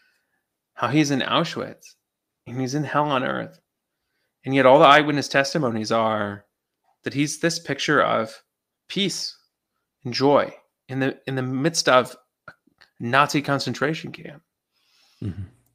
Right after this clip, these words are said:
Speaker 1: He, he, the Lord has a lot more work to do in me, but I've seen glimpses of that in my own life, where that peace and that security and that joy in the Lord, regardless of my circumstances,
Speaker 2: Mm-hmm.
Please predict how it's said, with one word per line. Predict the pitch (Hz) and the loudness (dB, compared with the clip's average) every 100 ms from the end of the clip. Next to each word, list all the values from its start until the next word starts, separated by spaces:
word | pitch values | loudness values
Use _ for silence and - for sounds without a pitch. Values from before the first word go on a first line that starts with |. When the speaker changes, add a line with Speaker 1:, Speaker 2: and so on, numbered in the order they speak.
| _ _ _ _ _ _ _ _ - | _ _ _ _ _ _ _ _ -14
Speaker 1:
He, | 117 | -10
he, | 110 110 151 - - - | -10 -8 -2 -2 -4 -2
the | |
Lord | 127 156 | 2 2
has | 131 | 2
a | 110 | -4
lot | 107 117 101 - | 0 4 4 0
more | 120 117 | -6 -4
work | 117 120 - | -4 -6 -8
to | 120 | -8
do | 117 117 | -6 -6
in | 113 113 | -8 -8
me, | 113 135 135 - _ _ _ _ _ | -4 -4 -4 -10 _ _ _ _ _
but | - | 2
I've | 143 | 2
seen | - 160 | 4 0
glimpses | 123 135 147 139 120 | 2 0 2 0 0
of | 107 | -6
that | 101 - - | -6 -10 -10
in | 123 | -10
my | 120 107 | -6 -6
own | 104 113 | -6 -8
life, | - 123 131 _ _ _ _ _ _ _ _ - | -10 -12 -16 _ _ _ _ _ _ _ _ -6
where | 127 | 2
that | 135 127 - | 4 4 0
peace | 175 196 175 - - _ _ | -2 -2 -2 -4 -6 _ _
and | 143 | 0
that | 143 | 0
security | 143 180 - 165 170 170 175 170 - _ | 0 -6 0 4 4 2 -2 -6 -14 _
and | 131 | -2
that | 120 - | -2 -2
joy | - 135 165 | 2 4 4
in | 143 | 4
the | 135 | 0
Lord, | 113 110 123 131 | -2 0 0 -2
regardless | 117 117 120 135 - | -2 0 0 -2 -4
of | 135 | -6
my | 123 | -8
circumstances, | 113 117 113 139 - 156 160 - 175 - _ _ _ _ _ - | -4 -6 -6 -8 -6 -6 -6 -10 -10 -16 _ _ _ _ _ -12
Speaker 2:
Mm-hmm. | 101 104 | -12 -12